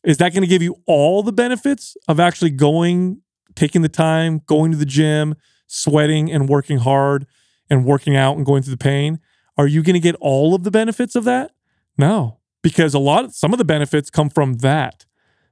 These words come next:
the actual struggle of doing it. So, I, and, and, uh, you know, I, earlier I said we're in an interesting time. I think it's interesting 'cause we're getting pretty close to where we're gonna get everything we think we want.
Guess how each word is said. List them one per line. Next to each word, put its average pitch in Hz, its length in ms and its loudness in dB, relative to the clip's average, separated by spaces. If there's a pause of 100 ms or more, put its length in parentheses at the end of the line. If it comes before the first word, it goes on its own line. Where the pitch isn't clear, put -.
the 143 80 2
actual 135 320 -2
struggle 139 640 0
of 123 120 -4
doing 143 280 2
it. 120 160 -6 (460)
So, 143 260 0 (100)
I, 208 80 0
and, 190 320 -2
and, 170 220 -2 (120)
uh, 175 60 2
you 185 140 0
know, 156 100 2
I, 143 80 2 (260)
earlier 185 240 4
I 160 80 2
said 151 200 0
we're 151 120 2
in 147 60 0
an 156 60 -6
interesting 151 520 0
time. 147 420 0 (460)
I 165 100 2
think 220 140 2
it's - 120 -2
interesting 185 400 0
'cause 143 420 0 (720)
we're 170 120 4
getting 277 320 0
pretty 247 260 0
close 220 500 0
to 160 140 0
where 156 320 2
we're 156 160 0
gonna 180 160 0
get 175 140 0
everything 196 340 -2
we 180 100 0
think 165 220 -2
we 160 100 2
want. 131 280 -2